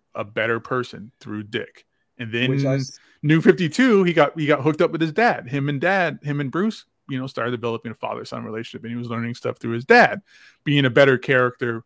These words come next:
Speaker 1: through his dad and a better person through his dad. Then the same thing with Damian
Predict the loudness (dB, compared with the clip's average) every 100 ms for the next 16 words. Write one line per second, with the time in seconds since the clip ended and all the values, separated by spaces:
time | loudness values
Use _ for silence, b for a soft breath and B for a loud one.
0 | _ -8 -4 -4 -4 -6 -6 -10 -8 -4
1 | -4 -4 -2 -4 -4 -10 -12 -14 -14 -20
2 | _ _ _ _ _ -6 -6 -4 0 0
3 | 0 0 0 -4 -8 -2 -2 2 4 4
4 | 2 -6